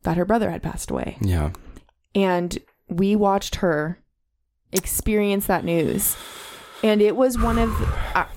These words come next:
Speaker 1: to this day, I'm, like, scarred
Speaker 2: Mm.
Speaker 1: by this experience this woman had and
Speaker 2: Mm-hmm.
Speaker 1: how absolutely distraught
Speaker 2: Mm.
Speaker 1: and anguished. And, I mean,
Speaker 2: Her life changed before your eyes.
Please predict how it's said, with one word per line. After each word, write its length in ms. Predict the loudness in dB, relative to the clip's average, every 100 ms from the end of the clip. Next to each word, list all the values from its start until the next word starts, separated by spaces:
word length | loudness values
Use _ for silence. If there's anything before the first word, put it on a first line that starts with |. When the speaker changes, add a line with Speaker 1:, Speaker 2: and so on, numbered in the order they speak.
| 0
Speaker 1:
to 120 | 2
this 240 | 4 2 0
day, 460 | 0 4 4 4
I'm, 180 | 2 0
like, 180 | 0 0
scarred 800 | 0 0 2 4 4 2 -4 -8 -4
Speaker 2:
Mm. 220 | 0 0 -2 -6 -4
Speaker 1:
by 160 | 2 2
this 200 | 2 2
experience 540 | 0 0 0 0 -2
this 220 | -2 -2 0
woman 260 | 0 2
had 380 | 2 2 0 0
and 160 | 0 0
Speaker 2:
Mm-hmm. 80 | 2
Speaker 1:
how 640 | 2 4 4 6 4 2 -4 _ _ _ _ _ _ _ _ -4
absolutely 1300 | 2 2 2 0 2 2 4 4 4 2 2 0 0
distraught 920 | 0 0 -2 0 0 2 2 0 -6 -8 -4
Speaker 2:
Mm. 160 | 0 0 -4 -4
Speaker 1:
and 240 | 0 0 0
anguished. 880 | -2 0 2 4 2 0 -6 -8 -8 -12 _ -6
And, 640 | 0 2 2 2 0 -4 -6 _ _ _ _ _ _ 0
I 140 | 2
mean, 560 | 4 4 2 2 2 -2 _ _ _ _ _ _ -4
Speaker 2:
Her 140 | 0
life 260 | 2 0 -2
changed 420 | -2 0 -2 -4
before 260 | -6 -2 0
your 220 | 0 0
eyes. 360 | -2 -4 -8